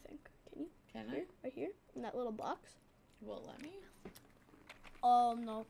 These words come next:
Speaker 1: 'Cause that would work if I corrupted. But I
Speaker 2: That's
Speaker 1: guess,
Speaker 2: so
Speaker 1: I
Speaker 2: weird.
Speaker 1: guess my corrupted is smaller. Like, Mom, look. You know, but they placed egg launcher. Like, look, Mom. They placed egg launcher in there.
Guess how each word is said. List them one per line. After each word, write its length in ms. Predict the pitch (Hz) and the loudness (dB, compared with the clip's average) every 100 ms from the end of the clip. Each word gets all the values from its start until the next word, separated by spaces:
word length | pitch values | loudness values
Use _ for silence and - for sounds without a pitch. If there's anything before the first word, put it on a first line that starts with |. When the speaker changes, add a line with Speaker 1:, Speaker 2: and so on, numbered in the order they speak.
| - - - - - | -12 -20 -20 -16 -4
Speaker 1:
'Cause 160 | 381 359 254 | -2 -2 4
that 160 | 339 381 | 8 8
would 80 | |
work 160 | 381 440 | 8 4
if 200 | 427 - | 4 2
I 40 | |
corrupted. 520 | - 240 254 170 151 226 - - - - - - - - - - - - - - - | 4 2 2 -6 -6 -8 -12 -20 -20 -20 -20 -20 -20 -20 -20 -20 -20 -20 -20 -16 4
But 80 | 269 | 8
I 100 | 277 | 8
Speaker 2:
That's 60 | |
Speaker 1:
guess, 220 | 302 381 | 8 6
Speaker 2:
so 60 | 403 240 208 214 | 2 -2 0 6
Speaker 1:
I 80 | |
Speaker 2:
weird. 100 | 311 | 8
Speaker 1:
guess 180 | 311 220 214 | 10 10 8
my 60 | |
corrupted 440 | - 277 185 247 220 | 4 6 4 4 0
is 120 | 226 | -2
smaller. 460 | - 233 185 220 | -4 -4 0 2
Like, 200 | 269 262 | 2 2
Mom, 260 | 262 226 226 | 2 2 2
look. 260 | 214 - - - - - - - - | 0 -2 -12 -18 -20 -20 -20 -12 2
You 80 | |
know, 100 | 302 | 6
but 140 | 294 269 | 6 6
they 100 | 277 | 6
placed 240 | 302 320 | 6 4
egg 160 | 220 226 | 2 2
launcher. 340 | 220 196 226 | 0 -2 -2
Like, 140 | 233 285 | 0 6
look, 200 | 359 403 | 6 8
Mom. 300 | 320 233 226 - - - | 8 8 4 -8 -12 -2
They 80 | 349 | 2
placed 260 | - 311 | 4 4
egg 140 | 247 226 | 4 0
launcher 340 | 220 190 - | -2 -4 -10
in 60 | 139 | -12
there. 220 | - - | -12 -14